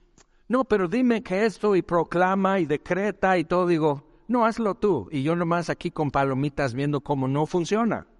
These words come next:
Porque no es la promesa de Dios. No es su plan. Por eso vimos en Santiago,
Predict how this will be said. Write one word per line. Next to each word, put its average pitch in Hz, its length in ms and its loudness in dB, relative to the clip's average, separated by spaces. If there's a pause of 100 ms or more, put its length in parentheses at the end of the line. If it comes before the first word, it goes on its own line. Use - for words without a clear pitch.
(760)
Porque 180 420 0
no 196 300 0
es 214 180 0
la 185 140 4
promesa 151 540 -2
de 135 160 -2
Dios. 139 500 -4 (380)
No 175 320 0
es 190 100 0
su 196 200 -4
plan. 113 420 -2
Por 147 200 2
eso 165 260 0
vimos 170 360 0
en 156 140 -2
Santiago, 156 640 0